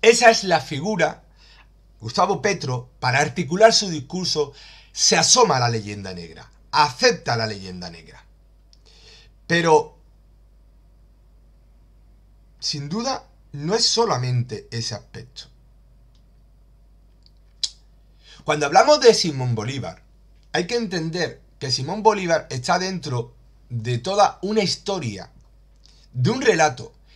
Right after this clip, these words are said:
que le ha sido enseñado durante más de doscientos años a nuestros hermanos hispanoamericanos para establecer un relato de saqueo, de masacre,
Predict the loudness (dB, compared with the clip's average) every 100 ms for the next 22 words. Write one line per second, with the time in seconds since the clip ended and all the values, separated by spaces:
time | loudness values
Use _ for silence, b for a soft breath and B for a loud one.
0 | b b -2 2 2 2 0 -2 -4 -4
1 | -6 -6 -4 -4 -6 -10 -6 -4 -2 -4
2 | 0 0 0 -2 -4 -6 -8 -6 -8 -6
3 | -6 -6 -8 -6 -4 -4 -4 -4 -2 -2
4 | -2 -2 -2 -2 -2 -4 -4 -4 -4 -6
5 | -18 B B B B -2 -2 0 -2 0
6 | 0 0 0 -2 4 4 2 -10 -14 _
7 | -8 -6 -4 -4 -2 0 0 0 -2 -2
8 | -6 -10 -20 -18 -14 -6 0 2 2 0
9 | -2 -2